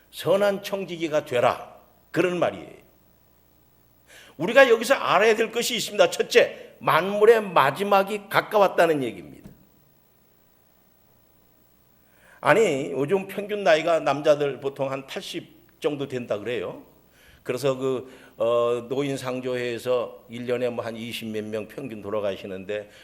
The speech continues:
그분들의 평균 나이가 뭐 한 팔십 정도 남자분들이 된다 그럽니다. 팔십이니까, 난 아직 오십 대니까 삼십은 더 살 수 있을 거다. 그렇습니까?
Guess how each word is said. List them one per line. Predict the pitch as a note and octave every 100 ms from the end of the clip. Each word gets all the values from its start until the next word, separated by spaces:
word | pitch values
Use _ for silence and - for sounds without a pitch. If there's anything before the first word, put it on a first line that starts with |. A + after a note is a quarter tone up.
| -
그분들의 | - B2 B2 A#2+
평균 | - D3 C3 A#2
나이가 | A2 G2 G2+ A2+ A2 - -
뭐 | - A#2
한 | A2 A2 G2+
팔십 | - C#3 G#2+
정도 | - A2 G#2 F2
남자분들이 | A2 A2 A2+ A2+ A2+ A2
된다 | G#2+ G#2 G2+
그럽니다. | F2+ E2+ D#2 D2+ - - _ _ _ _ _ _ _ _ _ _ _ _ _ _ _ _ _ _ _ -
팔십이니까, | G#3 G3+ G#3+ C4 B3 - B2+
난 | C#3 F3
아직 | A#3 B3
오십 | G#3+ G#3+ - -
대니까 | A3 G#3+ A3 D3+
삼십은 | - G3+ G3+ F#3+ G#3+
더 | G3
살 | F3 F3
수 | D#3+
있을 | D3+ - B2
거다. | A2 G2 F2+ F#2 _ _ _ _ _ _ _ _ _ _
그렇습니까? | C#3+ C#3 B2+ A#2 D3+ -